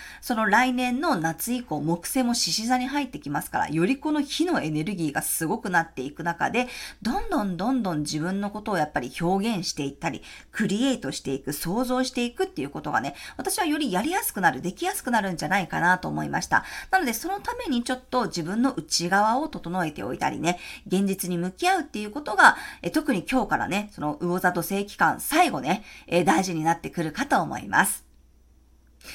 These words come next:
はい。というわけで、今日はね、ジャスミンの香りが自分の、まあ、根源とか生きる意欲、そういったところをね、呼び覚ましてくれそうです。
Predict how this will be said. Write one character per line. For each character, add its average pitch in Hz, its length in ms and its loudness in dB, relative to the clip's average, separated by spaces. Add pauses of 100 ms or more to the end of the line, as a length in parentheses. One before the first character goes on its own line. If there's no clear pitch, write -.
(240)
は 233 140 8
い。 208 100 0
と 262 120 -2
い 330 80 2
う 381 60 0
わ 466 100 0
け 175 100 -4
で、 170 220 -2
今 359 100 0
日 277 40 0
は 156 100 6
ね、 147 140 -4
ジ 247 100 2
ャ 339 60 4
ス 440 200 -6
ミ 254 120 0
ン 156 100 -2
の 139 100 -6
香 151 280 -4
り 147 140 -2
が 160 260 8
自 175 200 -2
分 320 380 -2
の、 320 220 6
ま - 280 2
あ、 196 100 -6
根 277 280 4
源 196 340 -2
と - 100 -8
か - 240 -4
生 190 80 -4
き 330 220 0
る - 160 -4
意 180 100 -4
欲、 - 360 -6
そ 370 240 0
う 392 40 0
い 349 40 -4
っ - 20 -6
た 330 100 -4
と 311 120 -6
こ 302 120 -2
ろ 214 100 2
を 127 60 -2
ね、 123 160 -4
呼 165 100 0
び 233 120 -2
覚 233 160 -2
ま 214 160 0
し - 100 -4
て 285 140 0
く 175 180 -8
れ 156 140 -2
そ 160 320 -4
う - 40 -6
で 151 140 2
す。 - 120 -4